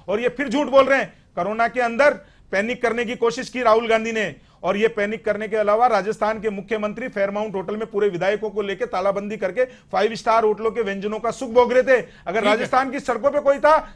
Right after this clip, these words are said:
Speaker 1: तो भारतीय जनता पार्टी का कार्यकर्ता था। और मैं
Speaker 2: चलिए,
Speaker 1: आपको
Speaker 2: आप
Speaker 1: और बता
Speaker 2: दोनों,
Speaker 1: दूं,
Speaker 2: मैं आप दोनों
Speaker 1: एक
Speaker 2: को यहाँ पर रोकना चाहूंगा, मैं आप दोनों को यहाँ पर रोकना चाहूंगा क्योंकि हमारे पास समय की कमी है। आप दोनों हमारे साथ जुड़े, इस मुद्दे पर चर्चा की। आप दोनों का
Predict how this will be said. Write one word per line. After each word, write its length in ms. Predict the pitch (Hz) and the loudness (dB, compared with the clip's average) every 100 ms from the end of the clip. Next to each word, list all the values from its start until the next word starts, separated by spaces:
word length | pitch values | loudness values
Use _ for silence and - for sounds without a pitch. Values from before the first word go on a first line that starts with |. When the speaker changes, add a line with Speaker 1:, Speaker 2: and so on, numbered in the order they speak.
| - | -6
Speaker 1:
तो 60 | |
भारतीय 340 | 208 202 220 247 | 2 2 2 -2
जनता 260 | 240 240 | -2 -2
पार्टी 280 | 262 254 247 | 0 0 0
का 100 | 262 | -2
कार्यकर्ता 520 | 262 247 254 254 269 | 2 4 4 2 -2
था। 280 | 247 240 - - - | 2 2 0 -8 -4
और 100 | 233 | -2
मैं 120 | 247 | 4
Speaker 2:
चलिए, 180 | 247 330 | 4 8
Speaker 1:
आपको 160 | 294 | 8
Speaker 2:
आप 60 | 294 | 10
Speaker 1:
और 80 | 320 | 8
बता 140 | 311 | 6
Speaker 2:
दोनों, 140 | 302 294 | 4 0
Speaker 1:
दूं, 80 | - | -4
Speaker 2:
मैं 120 | 202 | 0
आप 80 | 262 | 2
दोनों 180 | 233 277 | 6 6
Speaker 1:
एक 60 | 311 | 6
Speaker 2:
को 40 | |
यहाँ 100 | 311 | 2
पर 120 | 311 | 4
रोकना 260 | 302 247 302 | 2 0 -2
चाहूंगा, 340 | 294 285 302 294 _ _ 151 | -2 -2 -4 -6 _ _ -8
मैं 80 | 190 | -8
आप 80 | |
दोनों 200 | 196 233 | -6 -6
को 60 | 233 | -6
यहाँ 120 | 240 | -6
पर 80 | 226 | -6
रोकना 220 | 220 226 | -8 -8
चाहूंगा 240 | 220 233 269 | -10 -10 -10
क्योंकि 200 | 254 240 | -10 -10
हमारे 160 | 220 | -8
पास 140 | 226 - | -10 -10
समय 180 | 202 | -10
की 100 | 202 | -10
कमी 220 | 226 202 262 | -10 -10 -8
है। 60 | |
आप 100 | 302 | -10
दोनों 240 | 185 214 226 | -8 -6 -4
हमारे 140 | 220 | -6
साथ 140 | 214 | -8
जुड़े, 200 | 202 214 | -12 -12
इस 120 | 247 214 | -12 -14
मुद्दे 160 | 185 | -14
पर 160 | 202 208 | -12 -12
चर्चा 300 | 208 185 214 | -12 -12 -12
की। 120 | 233 | -10
आप 80 | 233 | -10
दोनों 220 | 175 190 | -10 -12
का 320 | 185 202 226 | -8 -8 -8